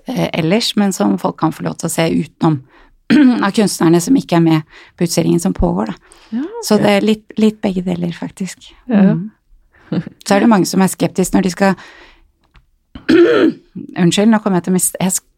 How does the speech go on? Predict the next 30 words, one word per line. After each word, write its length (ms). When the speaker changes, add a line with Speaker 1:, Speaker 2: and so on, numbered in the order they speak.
Speaker 1:
prater 420
så 140
mye 320
hele 300
tiden 320
hver 180
dag, 160
så 140
jeg 100
mister 320
stemmen 300
innimellom. 400
Speaker 2:
<laughs> 40
Speaker 1:
Eh, 600
jo, 220
at 220
det 80
er 60
mange 200
som 220
er, 240
ehm, 280
er, 400
ehm, 440
nervøse 440
for 100
å 40
kjøpe 320
sitt 160
kun-, 180